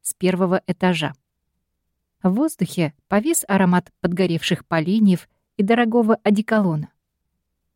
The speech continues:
Все стены были уставлены резными книжными шкафами, заваленными старинными свитками и фолиантами. На этих полках скопилась история,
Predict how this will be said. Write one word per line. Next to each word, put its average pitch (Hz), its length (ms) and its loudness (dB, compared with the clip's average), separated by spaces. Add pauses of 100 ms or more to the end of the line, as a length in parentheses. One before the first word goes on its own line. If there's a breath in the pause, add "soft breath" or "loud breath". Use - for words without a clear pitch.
(260)
Все 226 160 0
стены 320 360 -2
были 185 340 2
уставлены 190 760 0 (320)
резными 254 480 2
книжными 247 540 4
шкафами, 180 720 -2 (340)
заваленными 175 960 0
старинными 208 680 2
свитками 180 760 -2
и 185 80 -8
фолиантами. 170 760 -2 (1080)
На 208 180 4
этих 202 300 -4
полках 302 500 -2 (120)
скопилась 294 680 -2
история, 180 560 -4